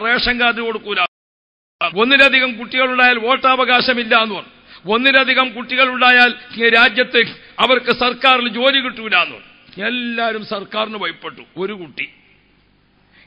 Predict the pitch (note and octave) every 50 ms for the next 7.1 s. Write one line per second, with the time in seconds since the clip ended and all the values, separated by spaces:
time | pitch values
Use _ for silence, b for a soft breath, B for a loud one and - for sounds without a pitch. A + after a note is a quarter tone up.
0 | - F3+ G#3+ A3+ A#3 B3 B3 C4+ D4 C#4+ D4 D4 D4 - - B3+ A#3+ G#3+ A#3 B3
1 | B3+ A#3+ D#3 A#3+ A#3 A3 A3+ A#3+ F#3+ - B3 A#3+ A3+ G#3 D#3 B2 - - - _
2 | - - A3 G#3 G#3 A3+ B3 C4 C4 A3+ D#3+ - - - - - - D#3 G3+ A3+
3 | B3+ C4 B3+ A3 G#3+ A3 A#3 B3+ B3+ C4 B3 A#3+ A3+ A3+ A#3 B3+ A#3+ A#3+ A#3+ A#3
4 | A3+ A3 - A3 A#3 A3+ - G3+ A3 A3+ A3+ A3 G3+ A3 - - - G#3+ G#3+ -
5 | - - G#3 G#3 A3+ A#3 A3+ A3+ A3+ G3+ G3 G#3+ A3 G#3 A3 G#3+ - G#3 G#3+ G#3
6 | G#3 - G3+ G3+ G3+ F#3 D3+ _ - - F#3 G3 G#3 A3 A3+ A3+ G3+ G3 F3+ C#3+
7 | A2 -